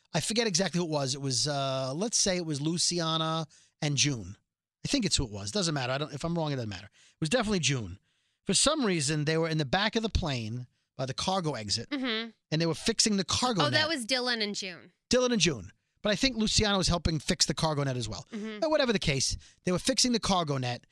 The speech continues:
Speaker 1: which I think when you take off, you would attach it and cover the opening.
Speaker 2: Yeah.
Speaker 1: Right?
Speaker 2: Like, you pull it up, so.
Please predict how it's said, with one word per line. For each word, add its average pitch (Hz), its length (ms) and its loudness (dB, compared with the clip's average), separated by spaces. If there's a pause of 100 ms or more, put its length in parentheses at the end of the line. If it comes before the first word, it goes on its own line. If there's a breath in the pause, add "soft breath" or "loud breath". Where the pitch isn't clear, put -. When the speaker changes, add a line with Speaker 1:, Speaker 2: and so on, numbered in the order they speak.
(280 soft breath)
Speaker 1:
which - 400 2 (420)
I 175 80 4
think 233 400 0 (460)
when 180 180 2
you 175 60 2
take 170 260 2
off, 226 260 0
you 185 120 2
would 180 100 2
attach 185 420 2
it 180 200 -4
and 160 120 0
cover 180 220 0
the 151 100 2
opening. 110 440 -4 (120)
Speaker 2:
Yeah. 247 460 -2
Speaker 1:
Right? 175 260 2 (760)
Speaker 2:
Like, 247 200 0
you 254 100 2
pull 262 200 -4
it 226 80 -2
up, 196 180 -2
so. 180 380 -8